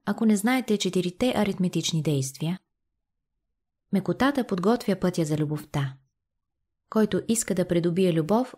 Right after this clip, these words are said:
отначало ще прави опити да практикува мекотата много пъти в живота си. Например, като те обиди някой – ти не кипвай,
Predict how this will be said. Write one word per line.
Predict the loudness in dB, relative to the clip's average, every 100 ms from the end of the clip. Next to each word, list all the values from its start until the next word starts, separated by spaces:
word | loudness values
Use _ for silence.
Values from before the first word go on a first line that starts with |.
| -8
отначало | -4 -2 0 0 -2
ще | -4 -6
прави | -2 0 0 0
опити | -2 -2 -4 -2
да | -2
практикува | -2 -4 -6 -2 0 2 2
мекотата | 0 -2 -4 -2 -2 -2 -4 0
много | 2 4 2 2
пъти | 0 -2 -4 -8 -12
в |
живота | -6 -2 -2 -2 -4
си. | -6 -8 _ _ _ _ _ _ _ _ _ -2
Например, | -2 0 0 -2 -4 -12 _ _ _ -6
като | -2 0
те | 0
обиди | 2 2 2 2
някой – | 2 0 0 0 -2 _ _ _ -2
ти | 2
не | 2 0
кипвай, | -2 -2 -4 -4 -6